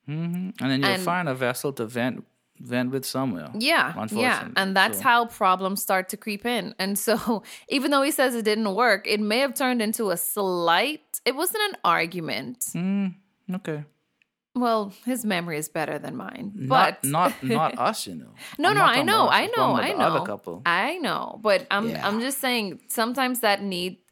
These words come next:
Speaker 2: it needs to be out because that means
Speaker 1: Mm.
Speaker 2: that there's pent-up aggression when it gets to that point when you can do this exercise
Speaker 1: Mm-hmm.
Speaker 2: and it turns into a screaming match or an, an argument. There are some built-up things and some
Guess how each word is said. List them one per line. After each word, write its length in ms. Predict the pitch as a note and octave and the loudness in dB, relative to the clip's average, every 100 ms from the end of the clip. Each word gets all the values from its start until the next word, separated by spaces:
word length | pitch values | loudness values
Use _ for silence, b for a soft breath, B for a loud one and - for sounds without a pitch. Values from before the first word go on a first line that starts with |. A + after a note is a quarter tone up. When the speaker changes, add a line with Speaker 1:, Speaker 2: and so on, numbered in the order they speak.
| B B - | B B -2
Speaker 2:
it 140 | A3 | 0
needs 260 | A#3 B3 B3+ | 2 0 -4
to 60 | C4+ | -2
be 140 | C#4+ | 2
out 200 | D#4 F#3+ | 4 2
because 260 | G3+ A#3+ G#3 | 0 -2 2
that 200 | G#3+ A#3+ | 0 2
means 220 | - - | 0 0
Speaker 1:
Mm. 40 | |
Speaker 2:
that 180 | A3 G3 | -2 0
there's 380 | F#3+ F#3 F#3 - | 0 0 -2 -6
pent-up 600 | - C#4+ C4+ C4+ A#3 G#3 | -4 -2 -2 0 -2 -2
aggression 420 | F3+ D#3+ E3 F3 | 0 0 0 -6
when 120 | F3 | -6
it 100 | E3+ | -4
gets 240 | G3+ C4 - | -2 -2 -2
to 80 | D#4+ | -2
that 200 | C4+ B3 | -2 -2
point 280 | B3 A3+ F#3+ | -4 -4 -4
when 160 | F3+ | -4
you 80 | F#3 | -4
can 160 | F#3 G3 | -4 -4
do 120 | E3+ | -2
this 160 | F3 F#3+ | -4 -4
exercise 800 | D3 - - D3+ - - - - | -4 -4 -8 -8 -8 -8 -12 -8
Speaker 1:
Mm-hmm. 360 | - A#2 A#2 A#2+ | -4 -4 -4 -4
Speaker 2:
and 300 | D3 F#3 F3+ - | 0 0 -2 -4
it 140 | F3+ | -6
turns 440 | - A#3 A3 A3 | -2 -2 0 -2
into 540 | - F#3 F#3 - G3 F3+ | -4 -4 -4 -6 -4 0
a 360 | D#3 D#3+ D#3 | 0 0 -2
screaming 680 | E3 - G#3 A#3 B3 A#3+ A3 | -4 -6 -4 -2 -2 -2 -2
match 440 | F#3 F3 F#3+ - F#3+ | 0 2 0 -2 -4
or 320 | E3+ D#3 D3+ | 0 0 0
an, 160 | D3+ - | -4 -8
an 160 | D3+ - | -14 -2
argument. 600 | E3 G3+ A3+ G#3+ D3 - B B B B - | 0 0 0 -4 -4 -6 B B B B 0
There 240 | A3 B3 | 2 4
are 60 | D4+ | 2
some 260 | - A#3+ G3 | 0 -2 -2
built-up 500 | F3 E3+ G3 A3 G3+ | 0 0 2 -2 -2
things 400 | - F#3+ F#3+ G3 | -4 -2 -2 -4
and 160 | F3+ | -4
some 320 | - F3 D#3+ | -4 -4 -6